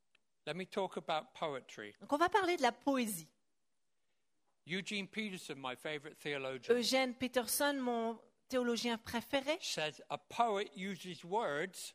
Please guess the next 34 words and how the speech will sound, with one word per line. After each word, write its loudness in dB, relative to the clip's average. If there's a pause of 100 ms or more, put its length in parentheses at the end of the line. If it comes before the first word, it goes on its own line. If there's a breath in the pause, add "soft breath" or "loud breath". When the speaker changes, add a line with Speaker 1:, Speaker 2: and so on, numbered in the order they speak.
(100)
Speaker 2:
a 2
dit 0
que 4 (220 loud breath)
le 2
poète 4
utilise 2
ses 2
mots 4 (380)
Speaker 1:
not 0
to -4
explain 0
anything, -2
Speaker 2:
pas 6
pour 0
expliquer 0 (120)
quelque -4
chose, -4
Speaker 1:
not 0
to -4
describe 2
Speaker 2:
non 2
pas 6
pour 0
Speaker 1:
something, -2
Speaker 2:
décrire 2
quelque 2
chose, 0
Speaker 1:
but -2
to -2
make 0 (180)
something." -2
Speaker 2:
mais 4
pour -6
créer 0